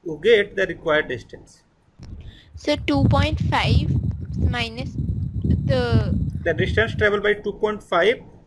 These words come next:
Speaker 1: minus distance travel in a two second will be give you the distance travel by the particles in distance travel by the particles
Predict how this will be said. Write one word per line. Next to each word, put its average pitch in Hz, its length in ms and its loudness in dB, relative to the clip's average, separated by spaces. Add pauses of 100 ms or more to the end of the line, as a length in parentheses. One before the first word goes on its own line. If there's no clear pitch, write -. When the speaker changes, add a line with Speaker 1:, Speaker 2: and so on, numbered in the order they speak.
(100)
Speaker 1:
minus 175 360 -2
distance 185 400 -2
travel 196 260 0
in 202 100 -2
a 196 140 -8
two 208 140 -6
second - 760 -2
will 165 120 -4
be 185 140 -2
give 196 260 0
you 190 120 0
the 220 120 2
distance 180 520 -4
travel 180 240 0
by 175 160 0
the 185 140 -4
particles 170 640 -4
in 170 140 -10
distance 180 640 -6 (1200)
travel 180 300 2
by 175 200 4
the 185 140 0
particles 160 840 -2